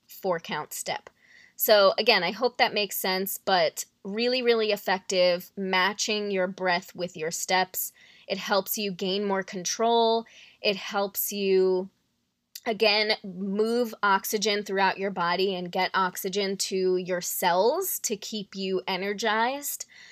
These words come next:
and to keep you focused. It actually helps when you control your breathing. It helps your focus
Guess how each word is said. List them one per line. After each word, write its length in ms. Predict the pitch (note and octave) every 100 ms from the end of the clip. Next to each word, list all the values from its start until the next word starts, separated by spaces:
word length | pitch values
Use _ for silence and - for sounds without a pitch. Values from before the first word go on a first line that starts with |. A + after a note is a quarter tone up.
| - _
and 500 | G#3+ G3 F#3+ F#3 F#3+ -
to 120 | - G#3+
keep 360 | - A3 G3
you 340 | F#3+ F#3+ F#3+ F3+
focused. 720 | - - G3 G3 C#4 D#4 - -
It 80 | G#3+
actually 380 | G#3 - A3
helps 320 | G3+ G3 G3 -
when 140 | G3
you 100 | G3
control 520 | G3 G3 - A3 G3+
your 180 | A3+ G#3
breathing. 560 | F3+ F#3 F#3+ A3 B3+ C4+ - - -
It 100 | G#3
helps 420 | - D4+ F4+ -
your 140 | E4
focus 640 | D4 - G3 A3+ D#3+ D#3+